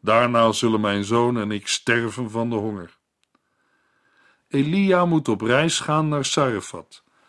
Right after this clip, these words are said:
een plaatsje dat tot het gebied van Sidon behoort, buiten het machtsgebied van Agab. In Sarefat zal een weduwe Elia hulp geven. In het Oude Oosten is een weduwe per definitie zelf iemand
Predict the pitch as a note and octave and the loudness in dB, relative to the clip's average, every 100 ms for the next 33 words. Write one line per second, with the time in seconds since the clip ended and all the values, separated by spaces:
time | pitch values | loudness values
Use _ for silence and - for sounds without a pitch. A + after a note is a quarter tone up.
0 | _ _ _ G#2+ G2+ - A#2 C3 B2+ D3 | _ _ _ -12 -8 0 2 2 -2 -2
1 | C3+ A#2 C3 B2 A#2 - A#2 D3 D3 - | 0 -2 -2 -2 -4 -6 -4 -4 -4 -4
2 | B2 - F#3+ D3+ A#2 G2+ F#2 F2+ F2+ E2+ | -2 -2 0 0 0 -2 -4 -4 -6 -8
3 | _ _ _ _ _ _ E2+ A2+ C#3+ F#3+ | _ _ _ _ _ _ -4 0 2 0
4 | - G2+ F#2 F#2+ G#2+ C3+ - - - C3 | -2 -4 -6 -6 -2 -2 -2 -4 -6 -4
5 | C#3 - C#3+ C#3 D3 C#3 - - - _ | -4 -4 -4 -2 -2 -4 -10 -12 -18 _
6 | _ _ _ _ _ _ _ - B2+ - | _ _ _ _ _ _ _ -2 0 4
7 | G3 C#3 G2+ F#2+ - - D3+ D#3+ D#3 D3+ | 2 2 -2 -6 -6 -4 0 2 2 2
8 | F#3+ G3 D3 A#2+ - E3 D#3 D#3 C#3 C3 | 2 2 2 2 2 2 2 4 4 4
9 | C#3 C3 A#2 - A2 G2+ E2+ - _ _ | 4 2 0 -2 -2 -2 -8 -20 _ _
10 | _ _ _ _ _ _ A2 A2+ - A#2+ | _ _ _ _ _ _ -4 -2 2 4
11 | B2+ B2+ A#2+ D3+ D3+ - B2 A#2 A#2 B2 | 4 2 2 4 2 2 2 2 2 4
12 | C#3+ C3+ A#2+ A2+ B2 A#2+ A#2+ B2 - B2+ | 4 4 2 2 0 2 2 2 0 0
13 | B2+ - D3 C#3 E3 G3+ F#3 G#3+ G3 F3 | 0 0 -2 0 2 4 2 -2 0 2
14 | D#3+ | 2